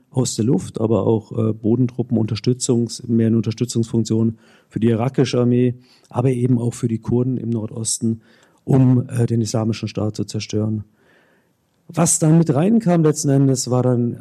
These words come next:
waren dann strategische Interessen, die über die Bekämpfung des Islamischen Staats hinauswiesen. Da ging es dann um die Eindämmung der Iraner und da spielt dann gerade die amerikanische Innenpolitik eine sehr, sehr große Rolle.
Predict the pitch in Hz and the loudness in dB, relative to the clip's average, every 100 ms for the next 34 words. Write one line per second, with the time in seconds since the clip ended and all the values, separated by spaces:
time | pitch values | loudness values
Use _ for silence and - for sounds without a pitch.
0 | 113 117 131 131 - 127 143 135 135 123 | -8 -2 2 0 0 -2 -2 0 0 0
1 | 123 123 131 117 117 113 113 - _ _ | 0 0 0 0 0 -2 -4 -6 _ _
2 | _ _ 117 131 143 147 135 123 117 117 | _ _ -4 0 0 2 0 0 -2 0
3 | 117 117 113 - 110 107 - 107 120 160 | 2 0 -2 -2 -2 -2 0 0 2 0
4 | 151 147 151 151 147 - - _ 107 110 | 0 -2 0 0 0 -2 -20 _ -2 2
5 | 131 131 120 113 107 131 151 139 135 131 | 2 4 2 2 0 2 4 4 4 2
6 | 117 107 117 110 131 160 165 165 - _ | 0 0 0 0 0 2 0 -2 -12 _
7 | 117 107 117 - 113 110 110 107 107 110 | -2 2 0 0 -2 -2 0 0 0 0
8 | 104 104 - 120 113 113 110 110 107 113 | 0 0 0 0 -2 0 0 0 0 0
9 | 113 110 107 110 113 104 110 107 107 107 | 0 0 -2 -4 -4 -2 -2 -2 -4 -4
10 | 107 110 104 104 104 | -4 -4 -4 -4 -4